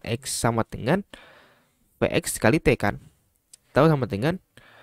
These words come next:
V X dikali V Y per G. Oke. Nah, pada saat dia di titik tertinggi, dia kan nggak punya nih kecepatan arah sumbu Y. Hanya ada kecepatan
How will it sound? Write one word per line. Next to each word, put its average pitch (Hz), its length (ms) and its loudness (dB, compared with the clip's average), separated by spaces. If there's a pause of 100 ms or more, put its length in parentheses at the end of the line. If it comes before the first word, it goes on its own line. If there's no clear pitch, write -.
(400)
V - 80 -2
X - 320 -2
dikali 156 560 -2 (560)
V 98 80 2
Y 113 160 2
per - 160 -2
G. - 240 -4 (720)
Oke. - 160 -20 (560)
Nah, 139 560 2 (960)
pada 143 240 6
saat - 320 4
dia 269 160 8
di 214 160 8
titik 160 160 4
tertinggi, 135 560 -2 (320)
dia 165 80 10
kan 277 160 6
nggak - 240 6
punya 220 240 2
nih 202 320 -2
kecepatan - 640 0
arah 131 240 2
sumbu 180 240 -2
Y. 185 320 4 (800)
Hanya 135 240 2
ada 170 80 2
kecepatan 170 480 2